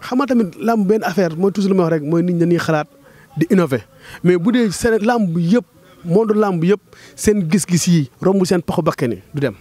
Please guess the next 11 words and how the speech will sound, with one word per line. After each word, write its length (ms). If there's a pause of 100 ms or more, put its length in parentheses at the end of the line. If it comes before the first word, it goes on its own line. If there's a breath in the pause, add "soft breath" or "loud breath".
(600)
Il 60
fallait 200
benn 200
boy 200
bu 80
ndaw, 180 (300 loud breath)
am 140 (100)
idée 180
dem, 140
am 160
xalaat, 340